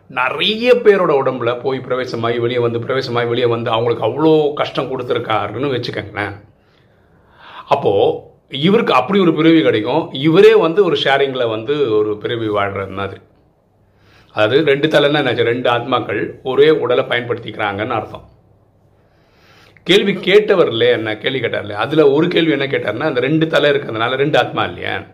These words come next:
அதுல ஒருத்தர் சரீரம் விட்டு ஒருத்தர் மட்டும் உயிரோட இருந்து வாழ முடியுமா அப்படின்னு ஒரு கேள்வி கேட்டார். இதுவும் எனக்கு ஆன்சரா தெரியாது. ஆனா நம்ம புரிதல் எப்படின்னா, ஒரு உடல் இயக்கணும்னு வச்சுக்கலாம், ஹார்ட் பீட் இருக்கணும்,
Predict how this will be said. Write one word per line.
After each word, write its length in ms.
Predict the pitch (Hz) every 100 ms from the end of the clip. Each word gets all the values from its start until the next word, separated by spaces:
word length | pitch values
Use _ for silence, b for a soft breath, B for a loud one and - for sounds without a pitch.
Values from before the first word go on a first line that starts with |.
| _ B B B -
அதுல 200 | 143 139
ஒருத்தர் 320 | 165 226 208
சரீரம் 320 | 180 170 170
விட்டு 300 | 147 156 143
ஒருத்தர் 140 | 147
மட்டும் 240 | 156 147 135
உயிரோட 180 | 139 131
இருந்து 280 | 127 127
வாழ 200 | 131 123
முடியுமா 500 | 120 113 107 113 107
அப்படின்னு 180 | 101 113
ஒரு 100 | 113
கேள்வி 240 | 110 110 107
கேட்டார். 300 | 107 95 - _ _ _ b b b b b b _ _ _ -
இதுவும் 320 | 147 165 185
எனக்கு 140 | 151
ஆன்சரா 460 | 120 113 131 143 139
தெரியாது. 480 | 135 135 123 143 156
ஆனா 480 | 151 165 143 113 - - _
நம்ம 220 | 143 127
புரிதல் 520 | 120 160 190 185 160 120
எப்படின்னா, 220 | 131 160
ஒரு 160 | 139
உடல் 420 | 123 127 143 139 123
இயக்கணும்னு 720 | 117 117 135 135 123 117 113
வச்சுக்கலாம், 320 | 110 104 107
ஹார்ட் 240 | 123 120
பீட் 200 | 120 117
இருக்கணும், 580 | 113 131 143 143 104 104